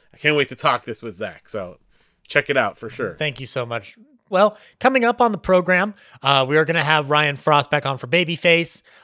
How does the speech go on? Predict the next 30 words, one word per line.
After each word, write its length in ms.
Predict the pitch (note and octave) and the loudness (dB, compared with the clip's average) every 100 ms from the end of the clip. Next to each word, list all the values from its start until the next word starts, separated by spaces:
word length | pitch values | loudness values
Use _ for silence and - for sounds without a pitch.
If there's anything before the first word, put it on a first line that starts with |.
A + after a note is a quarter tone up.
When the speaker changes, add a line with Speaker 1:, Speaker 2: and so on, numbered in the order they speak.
| _ | _
Speaker 2:
uh, 320 | C3+ C3+ C3 B2 | -2 2 0 0
the, 360 | C3 B2 A#2 A#2+ | -2 -2 -4 -4
the 200 | C#3 A#2+ | -6 -4
seminal 440 | - D#3+ D3+ C#3+ | -4 -4 -2 -4
pre-code 640 | C3 D#3 C#3+ D3 D3 C3 - | -4 -8 -4 -2 -2 -4 -6
classic. 540 | - E3 - F#3 - _ - - _ | 0 0 0 -4 -6 _ -20 -20 _
We're 80 | C#3 | -4
gonna 120 | C#3+ C3+ | -2 0
have 160 | C#3+ | 0
Bradley 300 | C#3+ D3+ D3 | 2 2 0
Haig 280 | B2+ D3+ D#3 | -2 -2 0
on 220 | D#3+ E3+ | 0 -2
for 180 | D#3+ D3+ | -4 -6
War 320 | C3 C#3+ A3 A3 | -4 4 6 6
of 80 | F3+ | 2
the 60 | |
Worlds 420 | E3 F#3+ G#3+ A#3 | 2 4 6 4
with 120 | D3 C3 | 2 -4
George 280 | D3 C#3 | -2 -2
Powell, 420 | - C#3+ D3 F#3+ - _ _ - | -4 -4 -4 -4 -10 _ _ -10
um, 400 | G3 D3+ D3 C3+ - - - _ | 0 2 2 -2 -8 -20 -20 _
coming, 280 | - E3+ D#3 F3 | -6 -2 -2 -2
uh, 300 | D#3 D3 C#3 | 0 0 -2
coming 260 | E3 E3+ | -4 -4
into 220 | D#3+ D3+ D3 | -4 -4 -4
the 280 | D3+ C#3+ | -4 -4
scene 380 | C#3 - F3 E3 | -4 -6 -6 -6
of 80 | E3+ | -6
the 60 | D3+ | -2
Ballyhoo. 600 | D#3+ D#3 D3+ D#3 E3+ | -2 -2 -2 -2 -4